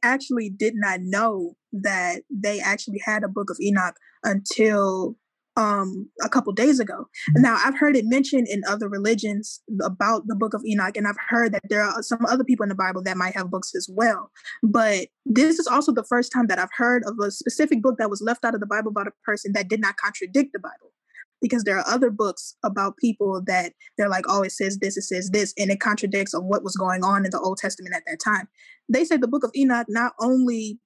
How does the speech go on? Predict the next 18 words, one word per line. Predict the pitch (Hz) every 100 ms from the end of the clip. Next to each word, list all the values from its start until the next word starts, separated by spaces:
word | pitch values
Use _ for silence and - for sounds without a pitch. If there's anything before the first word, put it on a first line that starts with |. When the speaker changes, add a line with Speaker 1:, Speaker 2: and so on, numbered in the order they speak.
| -
Speaker 1:
does | 208 220 214
it | 208
confirm | - 226 269 294
everything | 254 247 226
that | 220
was | 196 -
happening, | 262 233
but | 208 214
it | 214
goes | 240 240
into | 220 202
great | 196 190
detail. | 220 320 - - _ _ _ _ _ _ _ _ _
So | - -
I | 208
was | 247 214
like, | - - _ _
"Wow, | - 170